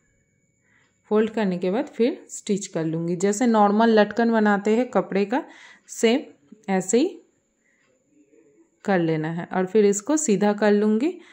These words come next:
और सीधा करने के बाद इसको लटकन बनाऊँगी। डोरी नहीं डालूँगी इसमें, बिना डोरी का ही मोती डाल के ये लटकन को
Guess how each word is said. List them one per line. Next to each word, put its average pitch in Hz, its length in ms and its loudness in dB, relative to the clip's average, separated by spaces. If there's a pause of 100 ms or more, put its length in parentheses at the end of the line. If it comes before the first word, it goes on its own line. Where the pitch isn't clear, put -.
(300)
और 190 120 -2
सीधा 214 440 2
करने 208 360 2
के 202 120 2
बाद 208 200 0
इसको 214 260 0
लटकन 202 480 0
बनाऊँगी। 170 460 -4 (100)
डोरी 196 340 4
नहीं 247 200 4
डालूँगी 202 480 2
इसमें, 220 340 0 (720)
बिना 208 280 4
डोरी 190 260 4
का 208 140 0
ही 381 220 -2
मोती 208 400 2
डाल 185 260 2
के 233 140 -2
ये 220 180 2
लटकन 175 440 -2
को 277 220 -4